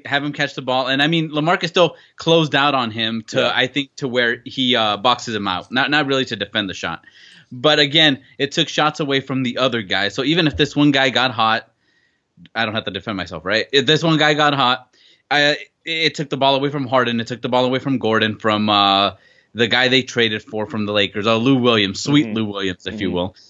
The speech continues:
Speaker 1: and the other guys. So I, I really think it was the strategy, you know. A-, and again, that's sort of what Pop did against the Suns. Let Sean Marion shoot. You know, Sean Marion was a high percentage shooter a lot of the times because he didn't take that shot a lot of the times.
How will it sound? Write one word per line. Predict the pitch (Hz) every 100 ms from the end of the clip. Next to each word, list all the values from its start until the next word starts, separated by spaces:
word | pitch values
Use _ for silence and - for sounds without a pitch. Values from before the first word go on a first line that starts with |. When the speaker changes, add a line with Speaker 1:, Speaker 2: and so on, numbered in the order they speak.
| _
Speaker 1:
and | 143 156 151
the | 127
other | 107
guys. | 87 85 - _ - -
So | - - 180 160 160 - _ -
I, | 160
I | 160
really | 175 190 208
think | 180 180 156
it |
was | 156 143 117
the | 123
strategy, | - - 127 107 95 90 92 95 _
you | 123
know. | 117 107 110 _ _
A-, | 139 151
and | 151
again, | 151 143 139
that's | 135 139
sort | - 165 160
of | 127
what | 139 -
Pop | 127 127
did | 117 120
against | 113 117 110
the |
Suns. | 131 175 160 110 - _ _ _ _
Let | 107 131
Sean | - 139 131 135
Marion | 135 143 143
shoot. | - 180 165 90 _
You | 127
know, | 123
Sean | 113 135 131
Marion | 139 147 147
was | 139 123
a |
high | 101 135
percentage | 143 139 147 135 120
shooter | 165 160 127 113 -
a | 123
lot | 123 135
of | 131
the | 123
times | 143 139 120
because | 110 113 113
he | 120
didn't | 123 117
take | 139
that | 104 95
shot | 98
a | 95
lot | 92 92
of | 87
the |
times. | 87 92 92